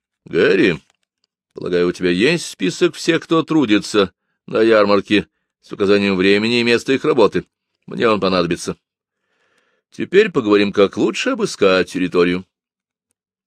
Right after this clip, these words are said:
Они отошли к большой настенной карте, прикрепленной под объявлением "Потерянные и найденные предметы", и принялись решать, как лучше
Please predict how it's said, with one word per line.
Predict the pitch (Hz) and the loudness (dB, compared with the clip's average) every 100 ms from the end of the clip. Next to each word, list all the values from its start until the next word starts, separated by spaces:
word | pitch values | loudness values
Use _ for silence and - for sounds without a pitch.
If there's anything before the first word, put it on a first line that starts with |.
| _ _ _ _ _ _ _ _ _ _ _ _ _ _ _ _ | _ _ _ _ _ _ _ _ _ _ _ _ _ _ _ _
Они | - 113 202 | -4 2 2
отошли | 208 196 - 196 | 4 2 0 -2
к | |
большой | 165 185 - 190 | 2 0 4 2
настенной | 175 170 - 175 170 170 | 2 -2 -2 -2 0 -4
карте, | 156 131 113 92 - 95 | -2 2 2 0 -4 -8
прикрепленной | - 104 87 95 95 | -8 -10 -4 -2 -2
под | 92 | -2
объявлением | 92 90 87 110 131 131 - _ _ | -2 -2 -2 -2 -2 -6 -10 _ _
"Потерянные | - 85 - 190 190 175 170 | -6 -6 2 2 2 0 -2
и | |
найденные | 156 160 151 151 | 0 -2 -2 -6
предметы", | 151 143 110 101 95 87 _ _ - | -8 -6 -2 -2 -2 -8 _ _ -20
и | |
принялись | 80 85 87 123 - | -10 -6 -2 -4 -4
решать, | 127 - 101 92 | -6 0 0 0
как | 95 87 | -2 -4
лучше | 87 110 - 113 | -4 -6 -4 -6